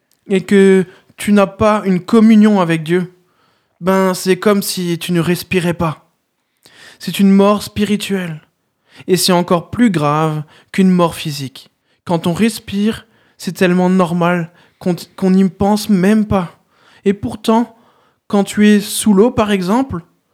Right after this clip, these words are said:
tu remarques à quel point c'est vital de respirer. D'être dans l'environnement qui est fait pour toi, c'est-à-dire l'air que tu respires, l'air dont nous avons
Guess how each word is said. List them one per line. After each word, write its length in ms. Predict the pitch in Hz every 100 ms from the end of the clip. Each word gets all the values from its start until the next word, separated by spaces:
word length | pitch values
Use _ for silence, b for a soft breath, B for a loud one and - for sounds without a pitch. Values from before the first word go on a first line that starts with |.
| _ _ _
tu 140 | - 208
remarques 400 | 214 208 214 214
à 40 |
quel 280 | 202 214 208
point 240 | 196 220
c'est 180 | 240 202
vital 460 | 175 196 220 247 220
de 80 | 175
respirer. 560 | 175 - 190 170 170 _ _ _ _ _ _ b b b b
D'être 380 | 170 208 214 208
dans 240 | 180 208
l'environnement 880 | 202 202 202 196 190 202 208 208 240
qui 160 | 226 196
est 60 |
fait 360 | 185 - 247 269
pour 220 | 269 -
toi, 400 | - 185 160 - _ _ b
c'est-à-dire 500 | - 202 190 220 208
l'air 400 | 190 196 220 208
que 100 | 208
tu 140 | 208
respires, 560 | 190 190 - 190 175 - _ b b b
l'air 300 | 185 202 226
dont 180 | 190 196
nous 200 | 196 175
avons 380 | 190 185 202